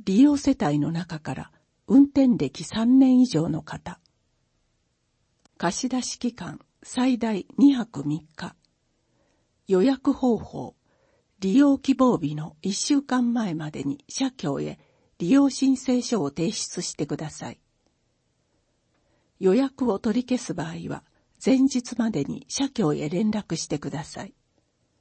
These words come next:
貸し出しや返却場所、岡谷総合福祉センタ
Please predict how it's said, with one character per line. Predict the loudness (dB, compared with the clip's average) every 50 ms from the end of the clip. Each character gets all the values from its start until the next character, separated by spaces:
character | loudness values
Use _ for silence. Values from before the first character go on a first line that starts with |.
| _ _ _ _ _ _ _ _ _ _ _ _ _
貸 | -8 -6 -4 -4
し | -2 -2
出 | -2 -2
し | -4 -4 -6 -4
や | -4 -4 -4 -6 -8
返 | -2 0 0 0 0
却 | 0 -6 -6 -6 -6 -6
場 | -6 -6 -8
所、 | -10 -12 -14 -16 _ _ _ _ _ _ _ _ _ _ _ _ _ _
岡 | -2 -2 0 0 -2
谷 | -2 -2 -4 -6
総 | -8 -2 2 4 4 6
合 | 4 4 2 0 -2
福 | -6 -6 -6 -6
祉 | -6 -6 -4
セ | -4 -4 -4
ン | -4 -6 -12
タ | -12 -12 -12 -12 -14